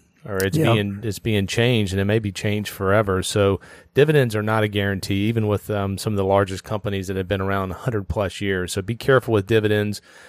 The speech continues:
Speaker 1: Lesson number four here is a diversified company is not a substitute for a diversified portfolio. Um, you know, G E is in about a hundred and thirty different, uh, countries, and they have a lot of different sectors, appliances, electronics, aviation, healthcare,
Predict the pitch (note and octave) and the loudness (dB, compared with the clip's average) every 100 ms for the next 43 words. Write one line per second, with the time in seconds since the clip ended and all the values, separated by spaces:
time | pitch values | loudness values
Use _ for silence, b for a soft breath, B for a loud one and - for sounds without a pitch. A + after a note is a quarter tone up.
0 | B C#3 C#3+ D#3+ C#3 A#2 - C3+ C3 A#2+ | B 0 2 4 2 2 4 6 6 6
1 | A#2 A2+ G#2+ G#2 - b b b A#2 A2 | 6 6 6 2 -6 b b b -4 2
2 | C#3+ - C#3 A#2+ - C#3 B2 A2 A#2 G#2 | 2 4 2 2 2 0 0 -2 -2 -2
3 | G#2+ G#2+ B2+ B2+ A2 - A#2 G#2+ - F#2+ | 2 2 2 2 0 2 2 0 -2 -4
4 | G2+ F#2+ G#2 - A2 G2+ G2+ F#2+ G2 G2+ | 0 0 -2 -4 -2 0 0 -2 0 -2
5 | - G2+ F2+ - G2 - G#2 G2 F#2+ F#2 | 0 -2 -2 -4 -2 2 2 4 2 2
6 | - B B B - G#2+ G2+ G#2+ B2+ G#2+ | -2 B B B -2 2 2 2 2 2
7 | G#2+ D3 C#3+ B2+ A2+ A2 G#2+ G#2 G#2+ G2 | 2 2 4 4 4 2 0 2 2 2
8 | G#2+ C3+ B2+ G#2+ A#2 A2+ A#2 A2+ - D3+ | 2 2 2 2 2 4 2 0 -2 -12
9 | - - A2 G2 G2 G2 G2+ - C#3 - | -10 -2 0 2 2 2 0 0 0 0
10 | F3+ - - b b b b A2 G#2 G#2 | -4 -4 -12 b b b b 0 2 4
11 | G2+ G2 A2 A2 A2+ - G#2+ - A#2 A2+ | 4 6 4 4 0 0 -4 0 0 2
12 | B2 G#2+ G2 - G#2+ A2 G#2 - G#2 G2 | 0 0 -2 -2 -2 -2 -2 -4 -2 -2
13 | F#2 - G#2+ G#2+ G#2 - A2+ G2+ G#2 G#2+ | -4 -2 0 2 -2 -2 -4 0 2 2
14 | - G#2 F2+ A2 - - G#2+ G#2 | 0 -4 -2 -2 -2 0 2 4